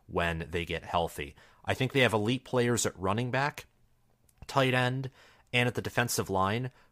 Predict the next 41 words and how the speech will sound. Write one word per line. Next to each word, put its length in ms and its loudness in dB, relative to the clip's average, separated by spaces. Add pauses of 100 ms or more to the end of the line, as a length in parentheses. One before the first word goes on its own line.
but 300 4
again, 380 -2
they're 120 2
dealing 440 0
with 140 -2
so 300 4
many 220 0
injuries 640 -4
right 320 -4
now. 260 0
Tight 320 -2
end, 300 -4
I 120 -6
think 220 -10
with 140 -18
Kuithe 360 -4
out, 240 -2 (300)
certainly 540 2
is 160 -2
not 160 0
elite, 400 -6 (400)
but 360 0
Yasmin 800 -2
and 100 -8
others 440 -2
in 100 -8
that 220 -4
room 240 -4
are 100 -6
doing 300 -8
well. 400 0 (440)
Also, 280 2
Lander 400 2
Barton, 480 2
shout 320 0
out 180 0
to 80 -6
him, 420 -2 (120)
young, 480 -2 (180)
younger 380 0
linebacker. 800 0